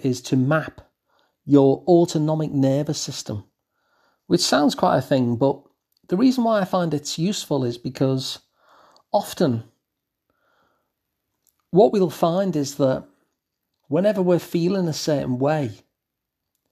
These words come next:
rather than focus on, say, the story that we're telling ourselves and that sort of thing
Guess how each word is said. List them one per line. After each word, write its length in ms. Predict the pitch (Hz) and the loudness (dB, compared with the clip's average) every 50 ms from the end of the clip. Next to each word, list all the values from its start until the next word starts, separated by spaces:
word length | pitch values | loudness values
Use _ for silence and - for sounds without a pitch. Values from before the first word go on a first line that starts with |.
| _ _ _ _ _ _ _ _ _ - | _ _ _ _ _ _ _ _ _ 0
rather 360 | 151 170 196 220 220 240 214 | 2 4 4 4 2 -2 -2
than 140 | 185 190 180 | -2 -2 -2
focus 480 | 175 - 180 175 160 - 165 147 - | -2 0 0 0 0 -2 -4 -6 -4
on, 120 | 151 147 143 | -6 -6 -6
say, 220 | 139 - 151 139 | -4 -4 -4 -4
the 140 | 135 135 120 | -2 -4 -6
story 580 | - - - - - 143 135 139 143 143 143 143 | -8 -8 -8 -4 -2 0 2 2 2 2 2 0
that 140 | 135 127 | 0 -2
we're 100 | 123 117 | -4 -6
telling 400 | 117 - - - 143 151 156 151 | -8 -6 -6 -4 -4 -2 -2 -2
ourselves 760 | 151 143 139 139 139 - - 123 113 110 113 113 113 110 - | -2 -2 -4 -6 -6 -4 -4 -4 -4 -4 -6 -10 -12 -10 -8
and 140 | 123 117 127 | -6 -4 -4
that 160 | 165 165 - | -4 -6 -6
sort 240 | - - 165 156 - | -6 -6 -6 -4 -6
of 80 | 151 139 | -8 -8
thing 380 | - 131 120 110 104 107 104 | -6 -8 -8 -8 -10 -12 -14